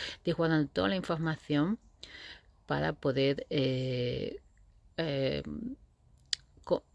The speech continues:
explicar, ¿no? Para poder demostrar que realmente esta persona estaba haciendo esto, te estaba dando este trato, ¿vale? Así que, pues esto es la campaña de difamación. Otra,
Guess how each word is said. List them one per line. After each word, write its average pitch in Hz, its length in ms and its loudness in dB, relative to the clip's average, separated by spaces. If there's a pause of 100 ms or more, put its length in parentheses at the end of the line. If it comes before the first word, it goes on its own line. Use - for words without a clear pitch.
(120)
explicar, 160 720 4
¿no? 165 180 2
Para 135 200 2
poder 143 440 0
demostrar 147 640 0
que 160 100 -2
realmente 139 640 2
esta 143 220 -2
persona 139 580 0
estaba 127 340 -4
haciendo 123 520 -4
esto, - 260 -6 (800)
te 156 80 0
estaba 135 260 -2
dando 127 180 -2
este - 180 -8
trato, - 340 -12 (840)
¿vale? - 320 -8 (1400)
Así 202 320 2
que, 233 420 10
pues 170 220 4
esto 262 180 2
es 202 40 4
la 170 100 8
campaña 151 400 4
de 147 80 6
difamación. 147 760 4 (800)
Otra, 156 640 4